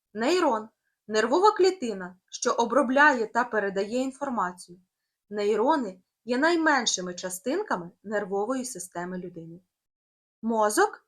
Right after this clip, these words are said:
і навчання. Коли людина росте і вчиться,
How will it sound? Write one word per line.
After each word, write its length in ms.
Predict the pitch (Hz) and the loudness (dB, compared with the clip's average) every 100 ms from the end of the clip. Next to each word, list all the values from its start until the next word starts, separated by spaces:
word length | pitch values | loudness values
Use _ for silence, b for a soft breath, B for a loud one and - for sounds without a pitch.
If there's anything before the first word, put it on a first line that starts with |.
| _ | _
і 180 | 226 220 | -2 0
навчання. 720 | 233 285 - 202 170 170 180 _ _ _ _ _ _ | 0 -4 -6 -6 -8 -10 -14 _ _ _ _ _ _
Коли 280 | - 339 466 | 4 6 6
людина 300 | 285 320 302 | 4 4 4
росте 380 | 277 277 269 247 | 2 -2 -4 -6
і 100 | 220 | -6
вчиться, 640 | 220 339 415 - 196 185 | -2 2 2 0 -8 -8